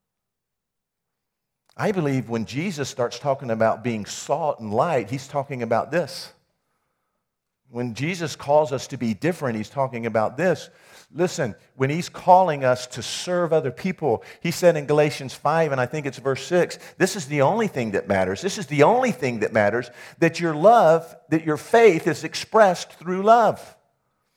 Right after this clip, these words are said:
That your belief in me, that your relationship with me is expressed by loving other people and serving other people. This is what he says in Galatians five six.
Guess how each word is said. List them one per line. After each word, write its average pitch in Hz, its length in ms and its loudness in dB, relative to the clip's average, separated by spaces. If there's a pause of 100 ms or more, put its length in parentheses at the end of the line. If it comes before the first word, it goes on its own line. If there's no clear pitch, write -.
(240)
That 165 160 0
your 175 120 0
belief 170 520 0
in 170 120 -2
me, 143 140 -2
that 139 200 0
your 160 100 0
relationship 170 840 2
with 139 160 -4
me 151 180 -4
is 147 120 -4
expressed - 680 2
by 156 140 4
loving 202 340 4
other 180 160 2
people 180 400 -2
and 143 100 -2
serving 190 360 0
other 160 140 2
people. 185 420 0 (320)
This - 140 2
is 196 120 -6
what 180 140 2
he 156 60 -2
says 226 280 2
in 165 100 -6
Galatians 156 340 0
five 156 220 2
six. 240 280 2